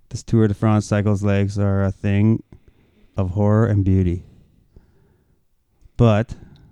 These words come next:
here's gonna, we're gonna bring up some questions here. Just watch. We'll see what happens. See how you feel. Tell,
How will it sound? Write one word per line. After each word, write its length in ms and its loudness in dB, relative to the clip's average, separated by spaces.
here's 260 0
gonna, 280 0
we're 160 -2
gonna 120 2
bring 140 0
up 60 0
some 180 -8
questions 460 -6
here. 240 -12
Just 160 -20
watch. 340 -12
We'll 80 -10
see 160 -12
what 120 -10
happens. 440 -20
See 200 0
how 60 6
you 120 4
feel. 360 -2
Tell, 260 -8